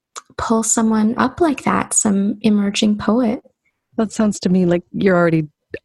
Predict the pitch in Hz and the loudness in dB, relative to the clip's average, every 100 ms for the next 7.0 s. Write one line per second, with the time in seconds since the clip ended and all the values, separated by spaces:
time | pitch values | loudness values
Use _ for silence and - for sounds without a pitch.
0 | - - 196 175 160 147 - 165 - 170 | -4 2 4 4 4 2 -2 -6 -2 0
1 | 160 - 156 - - 160 - 160 160 151 | 0 0 -2 -2 -6 -4 -4 -2 -2 0
2 | 151 170 - 156 165 - - 156 165 165 | -2 -2 -2 -2 -4 -4 -6 -2 -2 0
3 | 156 - 170 160 - - _ - - 156 | -2 -2 0 0 -4 -12 _ -6 0 2
4 | 151 - - 180 156 151 156 - 160 - | 0 -6 -6 -2 0 2 0 -2 -4 -2
5 | 147 - 165 160 156 151 156 147 143 139 | -2 0 0 0 0 0 -2 0 -2 0
6 | 139 - _ 170 160 135 - 160 156 131 | -4 -8 _ -2 -2 -2 -2 0 0 -4